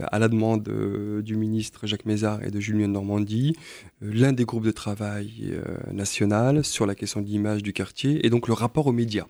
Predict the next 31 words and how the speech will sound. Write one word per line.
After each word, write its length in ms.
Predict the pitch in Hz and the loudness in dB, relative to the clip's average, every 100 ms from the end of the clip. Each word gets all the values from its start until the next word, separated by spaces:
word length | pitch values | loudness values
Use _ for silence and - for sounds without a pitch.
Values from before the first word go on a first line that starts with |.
| _ - - - | _ -18 -14 2
Et 60 | |
la 80 | 107 | 4
manière 300 | 110 139 190 | 6 4 4
dont 100 | 135 | 4
les 120 | 117 | 4
médias 480 | 117 143 123 123 139 208 _ _ _ _ _ _ _ _ | 6 6 6 2 2 -4 _ _ _ _ _ _ _ _
traitent 400 | - 233 - - _ _ | 2 2 -2 -20 _ _
dans 240 | 131 127 | -2 0
l'actualité 840 | 151 143 - 131 120 113 120 131 165 - _ - | 0 -2 0 0 2 0 0 0 0 -8 _ 2
les 160 | 131 135 | 4 4
informations 520 | 131 123 113 - 160 | 2 0 0 0 -2
sur 580 | 156 - - - 185 - | -2 -4 -4 2 2 2
ces 160 | 135 | -2
territoires-là. 580 | - 104 101 - - - - - - - - | -2 -6 -6 -8 -10 -12 -16 -20 -18 -20 0
On 60 | 110 | 4
l'a 120 | 117 | 6
vu 200 | 123 147 | 4 2
encore 440 | 110 - 120 117 | 2 0 0 0
il 40 | 104 | -4
n'y 60 | |
a 40 | 98 | -6
pas 160 | 98 | -4
longtemps, 400 | 107 107 147 180 | -2 -2 2 4
j'étais 240 | 151 104 107 | 2 0 -4
sur 160 | 107 | -2
le 60 | 101 | -2
plateau 280 | 104 - 113 | -4 -2 0
de 60 | |
B 260 | 107 107 104 | 4 4 2
F 160 | - | 2
M 360 | 127 135 151 | 4 6 6